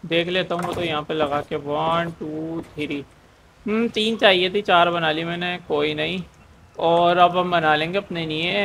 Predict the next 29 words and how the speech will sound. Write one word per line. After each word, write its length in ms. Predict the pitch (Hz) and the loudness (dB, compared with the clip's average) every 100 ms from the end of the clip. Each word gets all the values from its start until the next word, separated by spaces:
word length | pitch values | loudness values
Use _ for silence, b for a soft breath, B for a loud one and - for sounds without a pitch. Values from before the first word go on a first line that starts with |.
| 180 | 2
एक 340 | 165 180 180 - - | 2 0 -6 -12 -10
स्टोरेज 580 | 185 - 165 151 147 143 139 | -12 -4 0 0 -2 -6 -6
का। 220 | 135 156 127 - - _ | -8 -10 -14 -18 -20 _
भाई 220 | 247 165 | -8 -6
कहाँ 320 | 151 151 143 143 | -6 -6 -6 -6
गया 200 | 143 147 | -4 -4
मेरा 220 | 147 147 | -2 -2
ये, 280 | 143 139 143 | -2 -2 -4
इधर 180 | 143 143 | -2 -2
आ। 100 | 147 - - - - - - - - - - - - - _ _ - - - - - - | -2 -4 -20 -20 -20 -20 -20 -20 -20 -20 -20 -20 -20 -20 _ _ -20 -20 -20 -20 -20 -20
Storage 720 | - - 180 170 175 180 180 | -20 -8 -2 0 0 0 4
आ 120 | 170 | 4
जाएगी 300 | 170 170 170 190 | 4 2 0 -2
अपनी 400 | 180 185 196 202 185 | -2 -4 -2 -2 0
large 400 | 147 139 143 143 | 2 4 4 2
S 180 | 147 143 | -2 -2
plus 360 | - 143 143 - | -6 -4 -4 -6
की, 280 | 185 208 196 - - - | -4 -4 -4 -14 -20 -20
ये 180 | 151 165 | -2 2
भी 100 | 190 | 6
I 120 | 208 196 | 6 4
think 240 | 196 196 | 0 -4
normally 460 | 180 170 175 175 180 | 0 0 0 -2 0
हमारी 340 | 180 175 175 | 2 2 0
ऐसे 180 | 170 170 | -2 -4
बन 180 | 160 147 | -6 0
जाएगी 280 | 156 165 | 0 0
ना। 160 | 160 175 - - - - _ - - _ _ - _ _ - - - - - - | -4 -6 -8 -20 -20 -20 _ -20 -20 _ _ -20 _ _ -20 -20 -20 -20 -20 -10
हाँ, 300 | 165 151 139 | 0 2 2